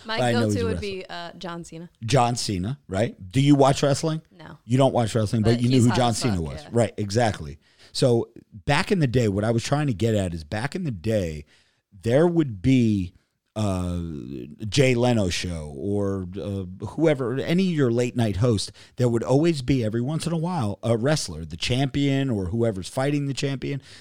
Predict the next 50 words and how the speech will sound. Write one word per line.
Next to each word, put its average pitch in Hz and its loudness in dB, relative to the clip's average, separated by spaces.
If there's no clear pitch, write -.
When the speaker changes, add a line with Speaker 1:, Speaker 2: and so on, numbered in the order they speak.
Speaker 2:
This 160 0
way, 147 0
it, 117 -4
it, 110 -6
it 98 -8
got - -6
the 139 -2
name 123 -2
of 90 -4
W 120 -4
W 120 -2
F 110 -2
or 101 -8
N 104 -4
W 98 -4
A 95 -6
out 92 -6
there. 71 -10
Okay, 98 -2
Hulk 143 4
Hogan's, 98 2
your 101 0
John 123 2
Cena's, 95 -4
your 107 -2
Andre 127 2
the 117 0
Giant's. 95 0
People 175 2
do, 170 4
who 147 4
don't 156 4
know 147 4
who 127 2
wrestling 117 0
is 98 -2
know 117 2
Andre 101 2
the 85 -4
Giant. 78 -2
Speaker 1:
The - -20
Rock 190 -18
when 196 -20
he 190 -10
Speaker 2:
Right, 202 -2
Speaker 1:
wrestled. 214 -20
Speaker 2:
right, 156 2
right. 107 -2
The 107 0
Rock 120 2